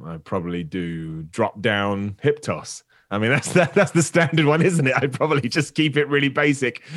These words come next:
'cause otherwise I'd be, I'd be worried about screwing it up. So yeah, I would do the most basic running sequence in all of professional wrestling.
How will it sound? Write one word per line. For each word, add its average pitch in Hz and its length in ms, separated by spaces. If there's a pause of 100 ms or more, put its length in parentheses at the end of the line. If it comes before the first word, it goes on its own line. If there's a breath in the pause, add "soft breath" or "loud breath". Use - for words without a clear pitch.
(160 loud breath)
'cause 147 100
otherwise 139 340
I'd 127 120
be, 131 200 (100)
I'd 110 120
be 131 60
worried 123 220
about 120 180
screwing 120 320
it 113 40
up. 113 240
So 120 100
yeah, 107 200 (280 loud breath)
I 110 80
would 117 100
do 120 80
the 113 80
most 113 240
basic 123 460
running 113 260
sequence 107 460
in 104 60
all 107 160
of 98 80
professional 101 400
wrestling. 92 380